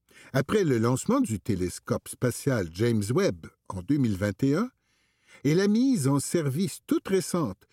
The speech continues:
de l'observatoire Vera C Rubin au Chili, qui photographie l'intégralité du ciel austral tous les trois jours, on pourrait penser que la communauté scientifique est rassasiée,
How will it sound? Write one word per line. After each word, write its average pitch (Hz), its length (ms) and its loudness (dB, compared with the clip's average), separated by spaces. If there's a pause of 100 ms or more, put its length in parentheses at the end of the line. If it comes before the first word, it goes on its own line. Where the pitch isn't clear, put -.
(280)
de 131 80 2
l'observatoire 143 1120 0
Vera 135 400 0
C - 280 -2
Rubin 143 540 0 (140)
au 101 100 -2
Chili, 107 540 -4 (760)
qui 180 200 0
photographie 156 760 0 (320)
l'intégralité 123 1120 0
du 85 160 -14
ciel 104 300 -2
austral 95 540 -4 (200)
tous 247 220 -2
les 104 160 -2
trois 104 260 -2
jours, 101 600 -6 (1080)
on 165 120 0
pourrait 247 200 0
penser 202 440 0
que - 160 -4
la 87 160 -2
communauté 87 580 -4
scientifique - 640 -6
est 117 60 0
rassasiée, 107 800 -4